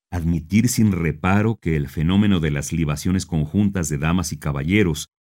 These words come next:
sea una importación más entre todas las que, en apariencia,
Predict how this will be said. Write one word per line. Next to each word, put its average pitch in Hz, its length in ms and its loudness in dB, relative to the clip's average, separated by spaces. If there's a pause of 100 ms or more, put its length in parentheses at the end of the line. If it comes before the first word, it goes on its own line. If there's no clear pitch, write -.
(340)
sea 147 260 2
una 175 220 4
importación 104 680 2
más 98 300 4
entre 78 280 0
todas 107 380 2
las 87 240 -2
que, 76 240 -6
en 76 120 -6
apariencia, 87 760 2